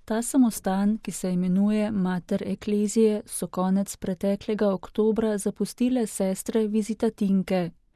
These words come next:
Njihovo posebno poslanstvo je bilo moliti za papeža. Zgodba se je sicer začela trinajstega maja leta tisoč devetsto štiriindevetdeset, ko je blaženi Janez Pavel Drugi zaupal enemu izmed klavzurnih redov nalogo,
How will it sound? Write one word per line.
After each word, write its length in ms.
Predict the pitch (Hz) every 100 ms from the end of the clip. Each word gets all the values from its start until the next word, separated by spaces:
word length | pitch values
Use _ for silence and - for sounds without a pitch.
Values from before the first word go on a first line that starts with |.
| _
Njihovo 440 | 220 233 269 262 254
posebno 560 | 208 - 247 247 269
poslanstvo 800 | 247 196 185 185 185 - 233 214 208
je 120 | 190
bilo 400 | 190 196 233 247
moliti 560 | 202 202 233 240 262
za 160 | 226 233
papeža. 680 | 220 190 180 185 180 185 170 _ _ _ _ 190
Zgodba 580 | 175 190 190 180 202
se 200 | 196 -
je 100 | 175
sicer 460 | 170 180 - 190 190
začela 580 | 180 180 - 214 214 208
trinajstega 760 | - 233 196 190 - 220 190
maja 480 | 180 185 185 202 208
leta 400 | 180 175 - 185
tisoč 420 | 220 202 208 196
devetsto 560 | 185 185 220 - - 180
štiriindevetdeset, 1200 | - 220 220 214 190 185 202 214 214 220 214 - -
ko 120 | -
je 140 | 196 190
blaženi 640 | 190 196 202 240 233 226
Janez 360 | 185 185 190 -
Pavel 400 | 190 185 185 175
Drugi 480 | 208 208 226 220 -
zaupal 600 | 185 180 180 175 180 185
enemu 500 | 202 190 208 202 208
izmed 340 | 196 180 175
klavzurnih 720 | - 180 180 170 208 196 185 185
redov 400 | 180 196 208 196
nalogo, 640 | 180 185 196 202 214 208